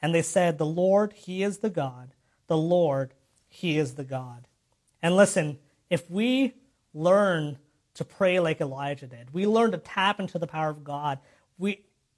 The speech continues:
when God shows up in our lives and displays His power, only God is gonna get the glory.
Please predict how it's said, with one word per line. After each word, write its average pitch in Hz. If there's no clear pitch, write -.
when 190
God 226
shows 233
up 220
in 220
our 214
lives 196
and 170
displays 180
His 208
power, 208
only 233
God 190
is 180
gonna 185
get 175
the 180
glory. 151